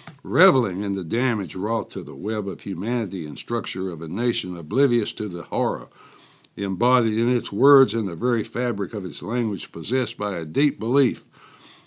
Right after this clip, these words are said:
in its own entitlement, oozing dizzy narcissism, celebrating corruption, completely devoid of wisdom, introspection, or self-awareness of the fundamental perversion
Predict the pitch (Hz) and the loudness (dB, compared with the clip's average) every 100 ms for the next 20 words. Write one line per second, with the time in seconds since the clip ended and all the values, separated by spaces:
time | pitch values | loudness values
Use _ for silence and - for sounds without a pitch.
0 | _ - 127 147 143 156 156 156 147 151 | _ -6 0 2 4 4 6 6 4 4
1 | 160 131 98 98 117 160 120 117 85 82 | 2 2 0 2 6 8 8 4 2 4
2 | 127 120 110 95 107 110 - 78 107 - | 4 4 0 -2 -4 -6 -8 -6 -6 -6
3 | 87 64 143 127 104 113 110 85 67 71 | -10 -4 0 0 0 0 0 -2 -8 -8
4 | 95 110 - 69 - 71 - 151 113 104 | -6 -6 -10 -14 -14 -8 -2 0 0 -4
5 | 80 71 110 101 87 - - - - - | -6 -4 -2 -2 -4 -10 -20 -20 -20 -20
6 | _ - 120 135 127 117 165 151 117 95 | _ -6 0 2 4 6 8 6 2 2
7 | 156 165 107 - 120 107 - 90 87 - | 4 4 0 -2 -4 -4 -6 -6 -6 -2
8 | 143 104 85 92 110 107 101 - - 98 | -2 -2 -4 -4 -2 -2 -4 -6 -6 -4
9 | 95 82 78 - 131 110 90 101 104 85 | -4 -8 -12 -4 -2 -2 -2 -4 -4 -6
10 | - 78 95 135 113 104 87 | -8 -6 2 4 4 2 -4